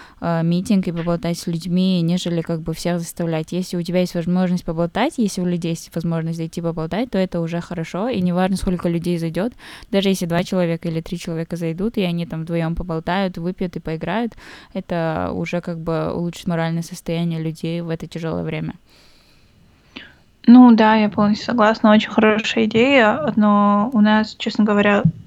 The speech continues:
Speaker 2: каждый день по несколько конференц-звонков, <laughs> я просто устаю от этих людей, я не хочу с ними больше разговаривать. Особенно, когда у тебя конференц-звонок идёт на два часа, это просто такой, типа, "Окей, ребят,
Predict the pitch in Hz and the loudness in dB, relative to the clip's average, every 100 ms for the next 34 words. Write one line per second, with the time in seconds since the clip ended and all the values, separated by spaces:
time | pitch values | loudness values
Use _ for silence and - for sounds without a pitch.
0 | - - 214 208 208 208 208 214 208 208 | -4 0 0 0 4 6 6 6 6 6
1 | - 220 - 214 208 226 214 220 214 - | 0 -6 4 4 6 6 6 4 2 0
2 | - - 214 - 220 - 175 - - 233 | 2 2 4 2 0 -2 -6 0 2 4
3 | 226 - - - 233 220 240 262 240 - | 2 0 -8 -8 -4 2 6 8 8 4
4 | 247 247 254 233 214 240 - - 214 240 | 0 4 8 8 10 6 4 0 4 6
5 | 247 254 240 254 226 _ 320 359 359 339 | 8 6 6 6 2 _ -2 0 0 0
6 | 330 320 320 302 - 208 254 254 247 226 | -2 -4 -8 -8 -6 2 2 4 2 4
7 | 208 202 196 208 214 214 208 220 202 247 | 4 4 0 -2 0 0 2 2 2 2
8 | 254 214 202 202 202 196 269 202 208 202 | 0 0 2 4 4 4 0 -2 0 0
9 | - - 208 208 - - 208 208 - - | -2 -2 -2 -2 -4 -6 -6 -6 -12 -6
10 | 214 214 - 226 208 - 208 208 208 - | -6 -6 -4 -2 -2 2 2 2 0 0
11 | - - | -4 -14